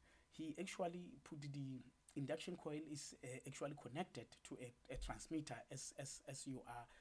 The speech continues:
seeing in this, uh, diagram here, that the, this, uh,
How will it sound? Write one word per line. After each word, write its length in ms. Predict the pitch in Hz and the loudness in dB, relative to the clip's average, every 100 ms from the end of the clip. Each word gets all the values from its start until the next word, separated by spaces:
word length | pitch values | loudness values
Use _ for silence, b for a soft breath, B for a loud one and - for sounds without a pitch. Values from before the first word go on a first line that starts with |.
| B | B
seeing 400 | - - 127 127 | 0 4 4 4
in 140 | 131 123 | 2 -2
this, 200 | 117 - 127 | -2 -2 -2
uh, 40 | 113 - | -4 -6
diagram 380 | 113 - - - | -10 -8 -8 -8
here, 280 | - - - B B B - | -8 -8 -10 B B B -2
that 160 | 120 123 123 | -2 0 -4
the, 180 | 117 107 - - - - - - - - - - - - - - - 117 | -4 -4 -10 -18 -20 -20 -20 -20 -20 -20 -20 -20 -20 -20 -20 -20 -12 4
this, 240 | 160 160 | 6 6
uh, 300 | - 131 120 | 8 8 6